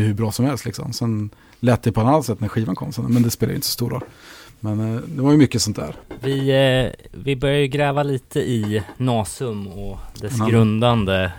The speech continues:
Speaker 2: eh, i och med att det var ett sidoprojekt och så.
Speaker 1: Ja.
Speaker 2: Eh, men, eh, eh, vi, vi pratade ju också om, eh, grindens, eh, pelare, liksom,
Speaker 1: Mm.
Speaker 2: för, eh, och vi nämnde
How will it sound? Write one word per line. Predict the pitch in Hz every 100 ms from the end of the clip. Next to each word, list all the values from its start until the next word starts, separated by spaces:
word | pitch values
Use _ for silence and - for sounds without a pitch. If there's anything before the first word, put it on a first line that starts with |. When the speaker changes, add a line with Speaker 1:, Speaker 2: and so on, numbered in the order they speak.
| 95
Speaker 2:
eh, | 101 98 95 92 92 92 - - -
i | 113
och | 107
med | 101
att | 95
det | 104
var | 101
ett | -
sidoprojekt | - 110 95 92 110 123 -
och | 90
så. | 110 127 160 - - - -
Speaker 1:
Ja. | 104
Speaker 2:
Eh, | 104 101 104 - -
men, | 120 123 123
eh, | 120 117 110 - - - -
eh, | 90 - -
vi, | 90 127 139
vi | 135
pratade | 127 147 135
ju | 147
också | - 139
om, | 123 113 104
eh, | 95 98 - 80
grindens, | 110 123 120 110 101 101 - - 98
eh, | 95 95 92 - -
pelare, | - 123 107 110 104 92
liksom, | 85 - 85 78
Speaker 1:
Mm. | 110 113
Speaker 2:
för, | 117 90 87 - - -
eh, | 104
och | 101 110 - 110
vi | 113
nämnde | 104 123 107 104 101